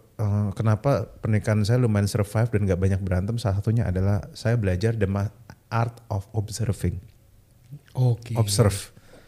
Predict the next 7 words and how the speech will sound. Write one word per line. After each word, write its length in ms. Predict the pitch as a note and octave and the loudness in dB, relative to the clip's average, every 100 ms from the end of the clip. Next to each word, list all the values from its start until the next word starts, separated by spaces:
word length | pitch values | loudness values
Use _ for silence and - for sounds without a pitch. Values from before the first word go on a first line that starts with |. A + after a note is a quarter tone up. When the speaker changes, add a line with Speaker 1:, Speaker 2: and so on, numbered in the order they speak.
| - - - - - - | -20 -20 -20 -20 -20 -20
Speaker 1:
Karena 300 | - A#2+ C3 | 0 4 6
gini, 300 | D#3 C#3+ G2+ - - - - - _ _ - | 6 6 4 0 -10 -20 -20 -20 _ _ 0
perempuan 560 | D#3 D#3 D3+ E3+ E3+ | 4 4 6 6 6
itu 320 | D3+ D#3 A#3+ | 2 2 2
nggak 360 | G#3+ B2 B2 A#2 | 0 2 4 4
ada 180 | C#3+ D#3+ | 4 6
bahasa 460 | A#2+ A2+ A#2 - | 6 6 6 4